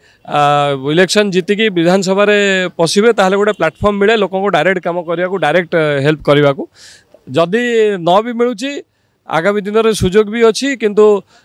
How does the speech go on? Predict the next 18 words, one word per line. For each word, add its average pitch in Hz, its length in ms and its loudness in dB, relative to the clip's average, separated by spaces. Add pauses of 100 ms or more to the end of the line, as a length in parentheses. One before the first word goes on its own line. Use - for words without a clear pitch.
(100)
ଲୋକଙ୍କ 202 420 0
ପାଇଁ 240 140 0
କାମ 196 220 0
କେବେ 170 200 0
ବି 170 40 4
ବନ୍ଦ 139 260 0
ହବନି। 113 280 -10 (280)
ଆ, - 60 -6 (520)
ଟିକେଟଟାକୁ 262 540 0
ଆକ୍ଚୁଆଲି 262 320 -4
ଲାଗୁଛି 233 320 -2
ଗୋଟେ 247 140 -4
ମେଜର 202 360 -4
ଇସ୍ୟୁ 202 280 -6
କରିଦିଆଯାଉଛି, 202 720 0
ଯୋଉଟାକି 208 340 0
କରିବା 196 340 2
କଥା, 190 440 -2